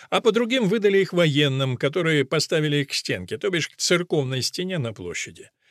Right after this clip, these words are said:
Потом мятежники прислали карательную экспедицию, она расстреляла каждого пятого. Знаю ли я, как это делается? Раз, два, три, четыре, выходи.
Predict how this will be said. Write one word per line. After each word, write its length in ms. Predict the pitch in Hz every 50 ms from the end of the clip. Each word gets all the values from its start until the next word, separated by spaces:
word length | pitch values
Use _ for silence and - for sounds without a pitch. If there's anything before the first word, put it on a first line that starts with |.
| _ _ _ _
Потом 260 | - 165 - 185 170
мятежники 560 | 170 175 165 - 202 175 139 139 127 - 127
прислали 520 | 117 - 147 143 - - 156 147 143 139 131
карательную 520 | 123 - 160 147 147 131 - 151 135 143
экспедицию, 600 | 135 - - 165 165 185 190 156 - - 110 110
она 180 | 120 139 156 156
расстреляла 680 | 156 156 147 - - 160 151 156 160 185 180 156 120
каждого 460 | 107 - 131 120 117 113 110 113 107
пятого. 480 | - - 87 85 - - 82 78 82 - _ _ _ _ _ _ _ _ _ _ -
Знаю 340 | 156 180 226 220 196 175
ли 80 | 170 170
я, 140 | 165 156 151
как 200 | - 170 151 -
это 160 | 180 175 185
делается? 640 | 185 214 220 190 143 107 92 - - - - - _ _ _ _ _ _ _ _
Раз, 460 | _ 185 196 233 262 294 294 247 190 190
два, 320 | 196 196 208 226 247 247
три, 320 | 185 - 196 214 220 226
четыре, 420 | - - - - - 170 208 208 196
выходи. 560 | 180 175 156 - 170 151 120 131 170 190 -